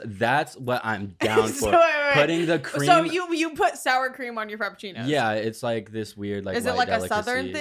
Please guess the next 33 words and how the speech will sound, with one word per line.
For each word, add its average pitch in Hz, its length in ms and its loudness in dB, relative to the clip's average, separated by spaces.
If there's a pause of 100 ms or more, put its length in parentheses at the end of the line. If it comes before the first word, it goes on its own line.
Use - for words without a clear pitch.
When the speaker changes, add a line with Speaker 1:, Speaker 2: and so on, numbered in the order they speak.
(120)
Speaker 2:
thing? 311 80 -8
Speaker 1:
No, - 80 -2
it's 196 140 -4
Speaker 2:
Like 110 60 -4
Speaker 1:
a - 20 -8
white 90 260 -8 (280)
thing. 73 300 -16
Speaker 2:
Oh, 240 240 0
oh, - 180 -2
you 254 140 -4
said 262 160 0
it's - 180 -4
a 294 80 2
white 240 300 2
delicacy? 226 640 -4
Speaker 1:
Yeah, 180 260 -6
Speaker 2:
Oh, 214 220 -2
okay. - 140 -10
Speaker 1:
yeah, - 180 -8
Speaker 2:
I 196 60 -8
was 208 80 -10
just 107 120 -10
Speaker 1:
it, 107 40 -10
Speaker 2:
making 104 160 -10
Speaker 1:
it's - 80 -12
Speaker 2:
sure. 101 100 -8
Speaker 1:
a 92 340 -10 (260)
colonizer 95 460 -12
Speaker 2:
<laughs> - 20 -18
Speaker 1:
thing. 101 220 -10 (360)
But 127 220 2
no, 123 320 0 (260)
the 117 520 2